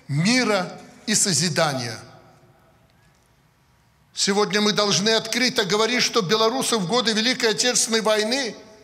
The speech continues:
впервые в своей истории столкнулись с массовым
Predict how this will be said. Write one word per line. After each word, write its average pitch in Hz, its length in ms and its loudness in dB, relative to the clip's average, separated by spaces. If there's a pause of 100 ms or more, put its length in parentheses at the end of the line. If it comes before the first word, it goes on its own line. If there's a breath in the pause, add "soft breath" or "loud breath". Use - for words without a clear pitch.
(420 loud breath)
впервые 294 640 2
в 202 60 2
своей 226 380 2
истории 262 480 0
столкнулись 240 800 0 (400 loud breath)
с - 160 -2
массовым 165 760 2